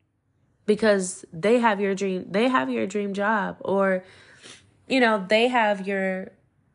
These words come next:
they have the idea that's going, they have the idea that's going to ignite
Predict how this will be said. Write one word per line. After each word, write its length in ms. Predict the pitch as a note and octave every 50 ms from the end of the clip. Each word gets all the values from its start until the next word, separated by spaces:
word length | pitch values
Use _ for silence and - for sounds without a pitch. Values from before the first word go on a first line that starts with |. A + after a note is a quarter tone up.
| _ _ _ _ _ _
they 260 | - E3 A3 A#3+ C4+ D4
have 240 | C4+ B3+ A3 G3+
the 140 | F#3+ G#3 G3+
idea 500 | G3 G3 E3+ E3+ G#3 G#3+ G#3+ G3+ G3 G3
that's 260 | F3+ F#3 F#3+ F#3 F#3+
going, 280 | - - G3 G3 F#3+ F#3 _ _ - - _ - - _ _ - _ - _ - - - - _ - - - - - - - -
they 160 | - A3+ A#3
have 220 | C4 C4 A#3+ A3 G#3
the 120 | A3 G3
idea 300 | F#3+ F#3 F3+ G3 F#3+ F#3
that's 220 | F3 F#3 G3 -
going 320 | - F#3+ F#3+ F#3+ F#3 F#3 F#3
to 560 | - - - F#3+ F3+ F3+ F3 F3 E3+ E3+ E3+ - - - - _ _ _ - _ _ - - -
ignite 680 | G3 G3 F#3+ F#3 F3+ F3 F3 F3 F3 E3+ E3 E3 -